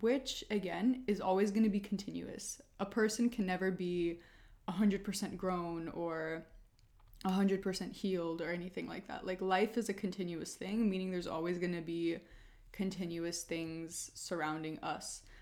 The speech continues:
But it also doesn't mean that we need to, like, have this mindset of needing to fix ourselves, 'cause there's nothing to fix. I think, like, the second we realize or accept ourselves, rather, as who we are, like, right now,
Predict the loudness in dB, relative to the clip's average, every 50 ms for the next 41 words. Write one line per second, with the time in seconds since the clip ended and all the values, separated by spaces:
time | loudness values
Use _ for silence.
0 | -12 -4 0 2 2 4 6 4 4 6 4 4 4 4 4 4 6 6 6 6
1 | 4 2 0 0 0 0 0 0 0 -2 -4 -8 -10 -12 -20 -20 -20 -20 -20 -20
2 | -20 -20 -20 -20 -20 -20 -10 -4 -2 -2 -2 -2 -2 -4 -4 -2 -2 -2 -2 -2
3 | -2 -2 -2 -2 -2 -2 -2 -2 -2 -2 -2 -2 -4 -4 -6 -8 -6 -4 -4 -4
4 | -4 -4 -8 -8 -8 -6 -8 -6 -6 -8 -8 -8 -8 -8 -4 0 0 2 4 4
5 | 4 4 4 4 2 2 2 0 2 4 4 2 0 -2 -8 -6 -4 -2 -2 -2
6 | -2 -4 -6 -10 -10 -12 -10 -10 -12 -14 -14 -12 -12 -10 -6 -6 -4 0 2 2
7 | 2 2 2 2 2 2 0 -2 -2 -2 -4 -2 0 0 2 4 4 4 2 2
8 | 0 0 0 0 -2 -2 -2 -4 -4 -6 -8 -10 -12 -16 -20 -20 -20 -20 -20 -20
9 | -8 0 2 2 2 2 0 -4 -4 -4 -4 -4 -2 -4 -4 -4 -4 -4 -4 -4
10 | -4 -6 -6 -4 -4 -2 -2 -2 -2 -4 -4 -6 -8 -12 -16 -20 -20 -20 -20 -20
11 | -20 _ -20 -20 -20 -20 -20 -16 -8 -6 -6 -4 -4 -2 -2 0 2 2 2 0
12 | 0 -2 -6 -8 -8 -10 -6 -4 -2 -2 -2 -4 -4 -6 -4 -4 -2 -2 -2 0
13 | 0 0 0